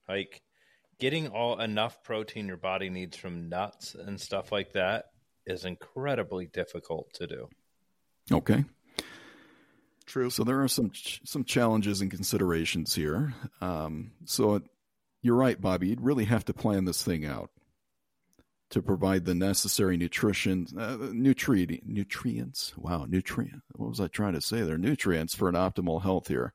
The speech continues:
Speaker 2: And so there's a challenge to, like you said, get in, can I get enough protein? Can I get enough iron? There, there's a lot of iron deficiencies that come with the vegan diet.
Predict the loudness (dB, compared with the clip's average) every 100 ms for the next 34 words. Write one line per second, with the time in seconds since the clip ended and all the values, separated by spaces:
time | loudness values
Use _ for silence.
0 | _ -20 -20 -20 -20 _ _ _ _ -4
1 | -2 2 4 4 2 0 2 4 4 6
2 | 4 2 0 0 4 6 6 4 2 -2
3 | -2 -4 -2 2 2 2 0 0 -4 -4
4 | 0 2 4 4 4 2 4 4 4 0
5 | -2 0 0 2 4 2 0 0 2 4
6 | 2 0 -6 _ _ _ -6 -6 0 -2
7 | 0 -4 -6 _ _ _ _ 0 2 2
8 | 0 -2 0 0 0 -2 -4 -6 -6 -4
9 | -4 -4 -2 -2 -2 -4 -6 -4 -4 -2
10 | -2 -2 -4